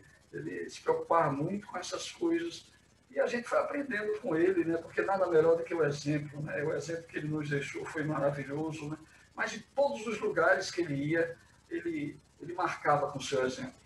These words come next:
Ele foi muito respeitado na Comissão Estadual do Espiritismo, era muito respeitado, né?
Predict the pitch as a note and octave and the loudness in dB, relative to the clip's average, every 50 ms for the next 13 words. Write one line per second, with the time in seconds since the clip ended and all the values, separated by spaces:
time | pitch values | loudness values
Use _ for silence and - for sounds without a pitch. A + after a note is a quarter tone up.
0 | _ _ - - - _ _ - F3+ F#3+ E3+ - - D#3+ C3+ A#2+ B2 B2+ B2+ B2+ | _ _ -20 -20 -20 _ _ -2 -2 -2 -2 0 2 2 2 2 -2 -4 -6 -4
1 | C#3+ D3+ D#3+ E3 F3 F#3 F#3 F3+ F3+ E3 C#3+ C#3+ - D3+ C#3 C3+ C3+ C#3 C#3 - | -2 -2 -2 -2 0 0 0 0 0 -2 -4 -6 -6 -8 -8 -8 -6 -8 -8 -8
2 | - - - C3+ B2 - - E3+ - C#3 C#3 D3+ D3 C#3+ - D3 C#3 C3+ - C#3+ | -8 -8 -8 -8 -8 -8 -4 -2 -2 -2 -2 -2 -6 -8 -6 -8 -8 -8 -4 -6
3 | C#3 - - - C#3+ C#3 D3 C#3+ C#3+ C#3+ - - D3 C#3 - - E3+ F3 G#3 A3 | -6 -4 0 0 0 2 2 2 0 0 -6 -12 -16 -18 -16 -6 2 4 6 8
4 | G#3+ G#3+ F#3 D#3 D#3 E3 F3+ F#3+ - D3+ D3 D3+ D3 - - - D3+ C#3+ - - | 10 8 8 8 4 -2 -4 -6 -6 -4 -2 -2 -2 -4 -6 -8 -10 -12 -12 -10
5 | - - D3 D3+ D#3 D#3 D3+ C#3+ D3 C#3+ C#3+ D#3 D#3 D#3 | -6 -4 0 2 2 2 2 2 0 -2 -2 -2 -4 -6